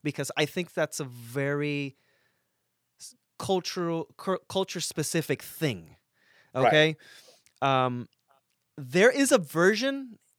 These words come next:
Speaker 1: in my culture of that, where every time you go see your siblings or, you know, or, or, or your aunt, th-, they, they tap your face and they say, "Oh, you're, you're, you're, you're, you're a little fatter,"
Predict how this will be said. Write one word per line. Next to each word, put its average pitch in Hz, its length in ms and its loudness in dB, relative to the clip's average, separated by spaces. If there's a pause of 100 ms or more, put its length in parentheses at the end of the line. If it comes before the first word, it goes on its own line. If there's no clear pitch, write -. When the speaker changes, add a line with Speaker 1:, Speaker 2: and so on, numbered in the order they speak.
(300)
Speaker 1:
in 165 140 -2
my 156 180 2
culture 247 640 -4 (600)
of 185 180 -6
that, 254 260 2 (460)
where 160 600 2
every 185 240 0
time 185 520 0
you 180 160 -4
go 170 360 0
see 170 460 -4
your 160 200 -4
siblings 170 840 -4
or, 151 540 0 (680)
you 190 120 -4
know, 156 320 4
or, 156 200 2
or, 156 260 0
or 170 140 0
your 196 220 4
aunt, 190 400 2 (800)
th-, 156 420 -14
they, 175 160 2
they 160 220 -2
tap - 280 -6
your 180 100 -2
face 170 520 0
and 165 100 -4
they 156 80 -4
say, 190 180 -10
"Oh, 427 380 -6
you're, 202 220 -4 (220)
you're, 381 220 -6
you're, 427 200 -2 (460)
you're, 370 160 -6 (100)
you're 427 160 2
a - 20 2
little 466 160 4
fatter," 440 640 4